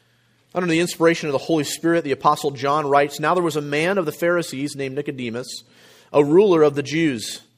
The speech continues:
This man came to Jesus by night and said to him, 'Rabbi, we know that you are a teacher come from God, for no one can do these signs that you do unless God is with him.'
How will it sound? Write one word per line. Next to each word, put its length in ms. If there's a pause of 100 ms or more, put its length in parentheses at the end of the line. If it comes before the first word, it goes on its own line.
(520)
This 180
man 240
came 220
to 60
Jesus 400
by 220
night 300
and 100
said 220
to 40
him, 280
'Rabbi, 480 (560)
we 160
know 180
that 80
you 160
are 80
a 60
teacher 360
come 280
from 200
God, 380
for 140
no 320
one 320
can 180
do 220
these 300
signs 420
that 160
you 160
do 320
unless 320
God 260
is 100
with 200
him.' 260